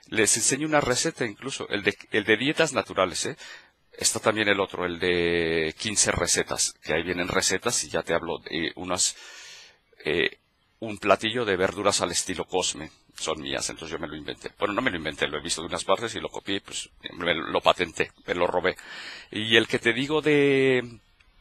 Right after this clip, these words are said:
del libro de dietas naturales, viene una, solo una receta ahí de verduras. Eh, patata o papa, eh, zanahoria y ejotes verdes, eh, que diga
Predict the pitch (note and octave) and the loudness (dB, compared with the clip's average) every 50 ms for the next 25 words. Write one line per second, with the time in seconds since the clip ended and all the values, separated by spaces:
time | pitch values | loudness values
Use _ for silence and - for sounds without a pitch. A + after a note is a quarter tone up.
0 | _ _ - _ _ - - - - - - A#2+ A2 A2 A#2+ C3+ C#3+ A#2+ A2 G#2+ | _ _ -20 _ _ -6 -6 -6 -6 0 6 6 6 8 8 4 4 4 2 0
1 | F#2 F#2+ G2+ A2 A#2 A#2+ C3+ B2+ B2+ A#2+ - C3+ C3 C#3 C#3+ C#3+ B2+ B2+ C3 B2+ | 0 0 -2 -2 0 0 -2 -2 -2 -6 -2 2 2 2 2 2 -2 -2 -2 0
2 | C3+ B2+ B2+ B2 B2 - - - - - B2 B2 B2 B2 A#2+ A#2 A#2+ A#2 A2 - | 2 2 2 2 2 -2 -4 -4 -2 0 0 0 0 2 2 2 2 2 -2 -2
3 | B2 A2+ - B2+ C3 C#3 B2 A2+ B2 A#2 G#2 G#2 G#2+ G#2+ A2+ D3 D#3 C#3 G2+ - | 0 2 2 2 2 2 0 2 4 4 4 4 2 0 -6 -4 -4 -4 -4 -4
4 | - - - - - - - - - - - - F#2 F#2 F#2 F#2 F2+ D#2 D2+ - | -6 -8 -10 -14 -18 -16 -18 -18 -14 -6 0 2 4 4 4 4 4 2 0 -4
5 | _ _ - - - - - - _ _ - - D2+ D2 - G#2 A2 - - A2+ | _ _ -20 -20 -20 -20 -20 -20 _ _ -6 -4 -2 2 4 4 4 6 4 2
6 | A2 F#2+ - - G2 - - G#2+ A2 A2 - - - - F2 D#2+ D#2 D#2 - - | 2 2 2 2 2 4 2 2 2 0 -6 -10 -8 -6 -6 -4 -4 -4 -2 0
7 | - C#2 E2+ F#2 G2+ A2 A#2 A2 A2+ A#2 A#2+ A2+ F#2 F2 E2 D#2+ E2 E2 D#2+ D#2 | 0 2 2 2 0 0 0 0 0 0 0 0 -2 -6 -6 -6 -8 -8 -8 -8
8 | D2+ D2 D2 D2+ D2 D#2 - - G2 - F#2 F#2 F2 F2 F#2+ G2 G#2+ G2+ G#2 G#2 | -8 -8 -8 -6 -8 -8 -6 -8 -8 -8 -6 -6 -2 0 0 0 0 0 -2 -2
9 | G2+ - - - - F#2+ E2 E2 D#2+ D2 - - E2+ F#2 F#2+ F#2 F2+ | -2 -4 -6 -4 -2 -2 -2 -2 -2 -4 -4 -4 0 4 4 4 4